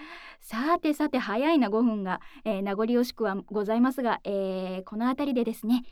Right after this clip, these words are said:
えー、フリートークの方、締めさせていただきたいと思います。甘々と毒毒様の今後の新作情報も乞うご期待ください。そして私、天音水地の方も応援のほどよろしくお願いします。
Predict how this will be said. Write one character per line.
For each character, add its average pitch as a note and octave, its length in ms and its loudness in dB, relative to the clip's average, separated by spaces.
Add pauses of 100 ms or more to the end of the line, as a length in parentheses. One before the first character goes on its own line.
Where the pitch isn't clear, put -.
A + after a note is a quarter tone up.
(240)
え G#3 60 -6
ー、 F3+ 420 -12
フ G#3+ 80 -4
リ G#3 120 -4
ー - 40 -6
ト A#3 80 -2
ー A#3 40 -4
ク A#3 120 -4
の G#3+ 80 -6
方、 A3+ 80 -2 (120)
締 - 140 -10
め F#3+ 100 -6
さ G3 120 -8
せ F#3 100 -8
て F3 120 -12
い E3 100 -10
た - 80 -12
だ A#3+ 100 -6
き - 140 -20
た D#4 120 -2
い D#4+ 120 -2
と C4+ 100 -4
思 C4+ 220 2
い D#4 80 6
ま F4 360 2
す。 - 140 -14 (400)
甘 B3 220 4
々 C4+ 180 4
と C#4 100 -4
毒 A#3+ 220 -2
毒 D4+ 160 -4
様 E4+ 240 2
の F#4+ 240 2
今 B3+ 220 0
後 B3+ 100 0
の C#4 200 2
新 A3 260 -8
作 A#3 240 -2
情 D#4 240 2
報 E4+ 180 2
も C4 220 2
乞 G#3 160 0
う F3+ 80 -2
ご E3 100 -8
期 F3 100 -18
待 F#3+ 200 -6
く G3 100 -10
だ A3 140 -4
さ D#4+ 180 2
い。 - 80 2 (320)
そ F#4+ 140 2
し - 40 -10
て G#4 200 6
私、 E4+ 440 0
天 A3+ 220 0
音 B3+ 140 4
水 D4+ 220 2
地 D4+ 120 -4
の C#4+ 120 4
方 D4 200 4
も C4 260 4
応 F#3+ 160 -2
援 F#3+ 140 -4
の G3+ 120 -4
ほ A#3+ 100 0
ど A#3+ 100 0
よ A3+ 140 0
ろ A#3+ 100 0
し B3+ 80 -12
く - 80 -8
お C#4+ 80 0
願 D4+ 260 6
い E4 60 2
し E4+ 140 -4
ま F4+ 400 2
す。 - 100 -18